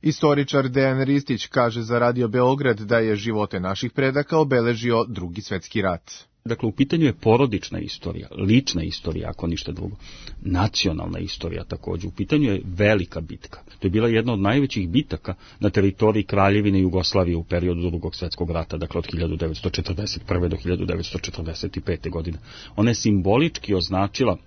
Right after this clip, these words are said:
Speaker 2: e, početak kraja okupacije Jugoslavije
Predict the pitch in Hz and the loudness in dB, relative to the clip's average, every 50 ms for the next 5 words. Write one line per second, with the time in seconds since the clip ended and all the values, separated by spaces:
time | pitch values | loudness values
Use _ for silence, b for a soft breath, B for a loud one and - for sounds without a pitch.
0 | - - - 104 101 95 - - 110 101 - - - 110 123 143 139 - - 127 | -10 -4 -4 -2 -2 -2 -2 -2 -2 -2 0 0 2 4 4 4 2 0 -2 -4
1 | - - - - - - 110 107 110 123 127 117 101 85 - B B B B B | -4 -6 -12 -8 -2 0 2 4 4 4 2 2 0 -2 -4 B B B B B
2 | B B 117 104 - 113 107 - 104 95 98 101 - - - 107 92 82 82 90 | B B -2 0 0 -2 0 2 4 4 4 2 0 -4 -4 -4 -2 -2 -2 -2
3 | 87 87 92 87 - - - 92 87 85 87 85 85 85 82 | -2 -2 -2 -4 -4 -2 -2 -2 -2 -2 -4 -6 -8 -8 -10